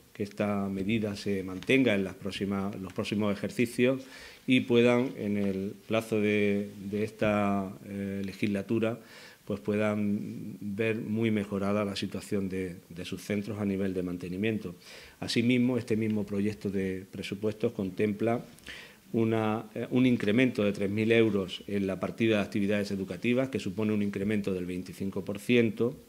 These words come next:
y que además yo deseo, también esto aún estaría por ver,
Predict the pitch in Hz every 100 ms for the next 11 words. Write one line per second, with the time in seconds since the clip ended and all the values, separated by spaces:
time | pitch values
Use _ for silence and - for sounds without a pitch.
0 | - _ _ - - - - _ 123 120
1 | 123 117 107 101 110 107 107 101 92 117
2 | 113 110 117 - 90 104 101 101 - 104
3 | 104 98 - 92 101 101 90 98 92 -
4 | 87 92 113